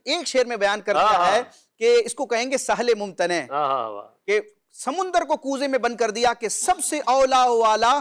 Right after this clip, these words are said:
Speaker 1: ہمارا
Speaker 2: ہمارا
Speaker 1: نبی،
Speaker 2: نبی۔
Speaker 1: سب سے بالا والا ہمارا
Speaker 2: ہمارا
Speaker 1: نبی۔
Speaker 2: نبی۔
Speaker 1: یہاں پہ
Speaker 2: دونوں
Speaker 1: بعض
Speaker 2: عالم کا دولہا، وہی
Speaker 1: دولہا
Speaker 2: والی بات
Speaker 1: ہمارا
Speaker 2: ہے،
Speaker 1: نبی۔
Speaker 2: عروس۔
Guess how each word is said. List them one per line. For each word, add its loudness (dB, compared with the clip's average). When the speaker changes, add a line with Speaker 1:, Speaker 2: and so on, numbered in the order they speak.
Speaker 1:
ہمارا 2
Speaker 2:
ہمارا 4
Speaker 1:
نبی، -4
Speaker 2:
نبی۔ -14
Speaker 1:
سب -2
سے -2
بالا 2
والا 4
ہمارا 0
Speaker 2:
ہمارا 0
Speaker 1:
نبی۔ -8
Speaker 2:
نبی۔ -20
Speaker 1:
یہاں 0
پہ 0
Speaker 2:
دونوں 2
Speaker 1:
بعض 4
Speaker 2:
عالم 0
کا 0
دولہا، 2
وہی 0
Speaker 1:
دولہا 4
Speaker 2:
والی 0
بات 0
Speaker 1:
ہمارا 2
Speaker 2:
ہے، -18
Speaker 1:
نبی۔ -4
Speaker 2:
عروس۔ 0